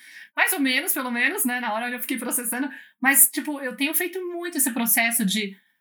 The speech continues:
poder aceitar essa imperfeição, né? De, que é quase assim, liberar meus pais, que ainda, tipo, tem esse processo que eu tô vivendo, mas me liberar dessa cobrança, porque outra ferida que eu tenho é a, é a exigência do perfeccionismo também, né? Outra coisa que eu tenho aí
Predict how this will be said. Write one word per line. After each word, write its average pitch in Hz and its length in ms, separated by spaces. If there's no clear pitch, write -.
poder 240 200
aceitar 302 300
essa 277 140
imperfeição, 240 720
né? 185 160
De, 208 300
que 190 100
é 226 40
quase 254 260
assim, 294 240
liberar 208 440
meus 202 260
pais, 226 600
que - 100
ainda, 214 300
tipo, 196 260
tem 202 280
esse 196 160
processo 202 340
que - 80
eu 196 40
tô 208 60
vivendo, 214 360
mas 214 200
me 285 160
liberar 269 480
dessa 226 260
cobrança, 220 800
porque 220 240
outra 214 260
ferida 196 240
que 190 80
eu 190 60
tenho 196 220
é 180 80
a, 180 300
é 220 80
a 180 40
exigência 185 400
do - 60
perfeccionismo 185 640
também, 202 380
né? 202 100
Outra 190 180
coisa 190 220
que 190 80
eu 185 40
tenho 180 220
aí 175 220